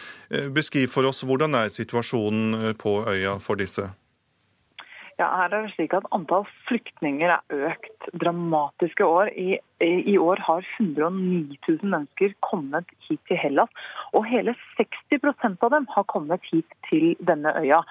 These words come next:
Speaker 2: Og det har noe med nærheten til Tyrkia å gjøre. Det er en båttur på en time, halvannen, og noen steder herfra kan man faktisk se Tyrkia. Så her kommer ikke flyktningene i de store båtene med flere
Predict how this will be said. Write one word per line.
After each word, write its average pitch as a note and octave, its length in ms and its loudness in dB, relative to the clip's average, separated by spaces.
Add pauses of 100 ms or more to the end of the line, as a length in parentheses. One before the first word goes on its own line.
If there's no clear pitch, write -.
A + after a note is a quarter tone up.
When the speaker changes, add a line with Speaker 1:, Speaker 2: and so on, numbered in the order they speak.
(320)
Speaker 2:
Og F3+ 80 2
det G#3 80 4
har B3+ 160 6
noe B3+ 80 4
med A3+ 160 6
nærheten F3 560 4
til A#3 80 -2
Tyrkia E3 400 2
å E3 80 6
gjøre. G#3 200 6 (280)
Det F3+ 80 6
er G#3 80 2
en A#3 160 0
båttur A3 560 4
på F3+ 240 4
en G3+ 240 -4 (160)
time, E3+ 480 2
halvannen, A#3 420 4 (220)
og G#3 80 2
noen G3 400 4
steder F#3 240 4
herfra G3 240 0
kan F3 160 -2
man F3 80 -2
faktisk G3 320 0 (320)
se F#3+ 160 6 (320)
Tyrkia. A#3 400 4 (340)
Så C4 160 4
her D#4 240 2
kommer G3 320 2
ikke C#4 220 4
flyktningene F#3+ 500 2
i G3+ 160 2
de A3+ 60 6 (160)
store F#3+ 420 4
båtene F3+ 480 2
med G3+ 160 0
flere E3+ 300 4